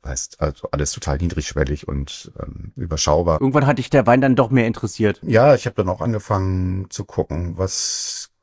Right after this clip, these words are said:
Speaker 1: passiert denn so in anderen Städten? Und ich hatte schon Lust, ähm, noch einen weiteren Laden zu machen. Ein bisschen mehr mit, der schon ein bisschen mehr damit zu tun hat, ähm, mit,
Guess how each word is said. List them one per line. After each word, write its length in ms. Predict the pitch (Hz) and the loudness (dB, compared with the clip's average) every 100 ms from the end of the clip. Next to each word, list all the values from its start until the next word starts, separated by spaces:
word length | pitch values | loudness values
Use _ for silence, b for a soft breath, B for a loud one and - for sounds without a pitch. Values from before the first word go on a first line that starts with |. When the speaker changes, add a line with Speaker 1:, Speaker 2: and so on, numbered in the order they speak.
| _ _ _ | _ _ _
Speaker 1:
passiert 280 | - - 131 | -4 -2 0
denn 120 | 110 | 0
so 140 | 107 104 | 0 0
in 80 | |
anderen 300 | - 165 156 | 2 2 2
Städten? 1040 | 127 - 104 101 101 98 92 92 87 78 - | -2 -4 -4 -2 -2 0 0 -2 -6 -8 -10
Und 360 | 85 87 87 - | -8 -6 -6 -6
ich 60 | 110 | -4
hatte 160 | 98 | -4
schon 240 | - 104 92 | -2 -2 0
Lust, 500 | 110 - - - - | 0 -2 -10 -16 -4
ähm, 540 | 87 90 90 90 87 90 | -2 0 -2 -4 -6 -8
noch 160 | 87 | -6
einen 140 | 92 90 | -6 -4
weiteren 320 | 98 98 98 | -4 -2 0
Laden 300 | 92 90 90 | 0 -2 -4
zu 140 | - 90 | -6 -4
machen. 600 | 90 78 95 85 82 B B B B B B _ | -2 -4 -4 -4 -4 B B B B B B _
Ein 100 | 95 | -4
bisschen 540 | 104 - 101 98 90 - | 0 0 2 2 0 -2
mehr 600 | - 101 101 101 104 104 | -2 2 2 4 4 4
mit, 560 | 104 98 95 - - - | 4 4 2 -2 -8 0
der 120 | 98 | 2
schon 200 | 95 147 | 2 0
ein 40 | 117 | 0
bisschen 300 | 107 101 92 | 0 0 2
mehr 220 | 95 101 | 2 2
damit 220 | 92 90 _ | 0 -4 _
zu 400 | - - - - | -10 -8 -8 -10
tun 460 | - - 92 90 87 | -10 -6 -2 -2 0
hat, 560 | 87 85 - - - - | -2 -4 -8 -10 -10 -8
ähm, 500 | 78 78 80 82 82 | -8 -6 -4 -2 -2
mit, 180 | 82 | -4